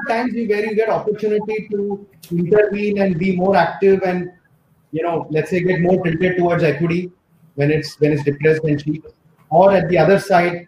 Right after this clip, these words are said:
you know, you, you should generally avoid taking too much. But eighty percent of the time, markets, you know,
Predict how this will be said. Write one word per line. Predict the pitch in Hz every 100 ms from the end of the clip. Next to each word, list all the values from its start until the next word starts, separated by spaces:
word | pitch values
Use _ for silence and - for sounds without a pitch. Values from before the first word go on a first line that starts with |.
| -
you | 160
know, | 170
you, | 160 160 - 156
you | 151
should | 170 156 - _ 139
generally | 156 160 185 170
avoid | 156 170 170 - _ _ _ -
taking | 151 156 170
too | 156
much. | 147 143 - - _ _ _ _ _
But | 170 -
eighty | 196 262 -
percent | 240 254 226
of | 190
the | 180
time, | 170 143 208
markets, | 165 165 202 196 - - _ - - 165
you | 180
know, | 196